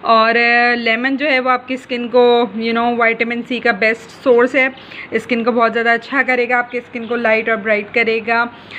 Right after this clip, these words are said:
अ, vitamin सी से आपके skin के जितने भी जो है वो, अ, एक्ने के और oily skin के problem है भी, अ, दूर हो जाएंगे lemon से, क्योंकि आपको पता है, अ, lemon एक bleaching agent भी है जो आपकी skin को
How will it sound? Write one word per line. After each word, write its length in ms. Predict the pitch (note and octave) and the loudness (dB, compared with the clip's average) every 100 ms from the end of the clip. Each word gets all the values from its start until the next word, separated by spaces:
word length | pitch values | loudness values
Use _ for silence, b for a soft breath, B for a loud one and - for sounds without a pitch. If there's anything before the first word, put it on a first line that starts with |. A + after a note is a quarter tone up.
| B | B
अ, 40 | A#3 | -2
vitamin 640 | A3+ A3 A3 A3 A#3 A#3 | 0 2 2 0 -4 -8
सी 200 | A3 A#3 | -6 -6
से 100 | A#3 | -2
आपके 280 | A3 G#3+ A#3+ | -4 -2 -6
skin 320 | A#3+ B3+ A#3 | -4 -6 -4
के 80 | A#3 | -4
जितने 500 | G#3+ A3+ A#3+ A#3+ A#3+ - _ _ - | -4 -4 -2 0 -2 -6 _ _ -6
भी 260 | A#3 A#3+ | -4 -4
जो 120 | G#3+ A#3+ | 0 2
है 200 | B3 A3+ | 2 0
वो, 340 | A3+ A3+ A3 B B B - | 0 -2 -6 B B B -8
अ, 280 | A3+ A3 G#3+ | -4 -2 0
एक्ने 360 | A#3+ B3 B3 A#3 | -2 -2 -4 -2
के 240 | A#3+ A#3 | 0 2
और 180 | A#3 A3 | 4 2
oily 400 | - F#3+ A3+ A#3 | 0 -4 -4 -6
skin 240 | A3 A#3 | -8 -8
के 100 | A3+ | -4
problem 440 | A3+ A3 G#3 A3+ A3+ | 0 0 0 -2 -4
है 80 | A3+ - _ - | -6 -8 _ -8
भी, 140 | A3 B3 | -4 -4
अ, 220 | G#3 G#3 | -2 -4
दूर 300 | F#3+ A3+ A#3 | -4 -2 0
हो 100 | A#3+ | 0
जाएंगे 420 | A#3 A3 A3 A3+ | -2 -4 -2 -2
lemon 340 | A3+ G#3 G#3 G#3+ | 0 -2 -2 -4
से, 120 | A3+ | -4
क्योंकि 240 | G#3+ G#3+ | -4 -4
आपको 200 | G#3+ G#3+ | -4 -4
पता 240 | G#3 A3 A3+ | -4 -2 -2
है, 220 | A#3 A3 | -2 -6
अ, 240 | - G#3+ | 0 2
lemon 340 | G#3+ G#3+ A3+ A#3+ | 2 0 -2 -4
एक 180 | G#3 | -4
bleaching 380 | F#3+ A3+ B3+ A#3+ | -4 -2 -2 -2
agent 320 | A#3+ G#3+ A#3+ | -2 0 -4
भी 180 | G#3+ B3 | -4 0
है 120 | B3 | 0
जो 120 | A#3+ A#3+ | 2 -2
आपकी 500 | G#3+ A#3 A#3+ A3+ A3 | -2 -6 -4 -2 -4
skin 360 | - A#3 A#3 | -6 -8 -6
को 280 | A3 B3 C4 | 2 2 2